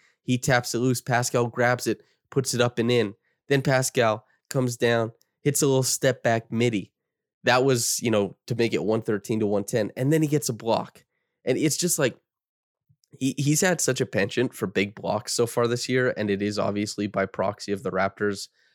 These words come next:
playing small late a lot of the time. That puts him in a position where, hey, he's the guy who has to step over and be the last guy contesting at the rim. When, <laughs> when you have five fouls,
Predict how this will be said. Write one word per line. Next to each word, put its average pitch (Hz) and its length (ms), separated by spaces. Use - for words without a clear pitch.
playing 107 300
small 101 520
late 95 400
a - 60
lot 117 120
of 120 60
the 123 80
time. 127 340
That 101 200
puts - 240
him 104 180
in 101 100
a 98 40
position 101 440
where, 101 160
hey, 104 400
he's 110 240
the 110 80
guy 101 180
who 101 60
has 101 200
to 107 80
step - 340
over 104 260
and 101 200
be 107 140
the 95 120
last 98 400
guy 98 360
contesting 104 440
at 98 100
the 92 80
rim. 107 300
When, 139 160
<laughs> - 100
when 139 260
you 214 140
have 127 140
five 110 340
fouls, 110 500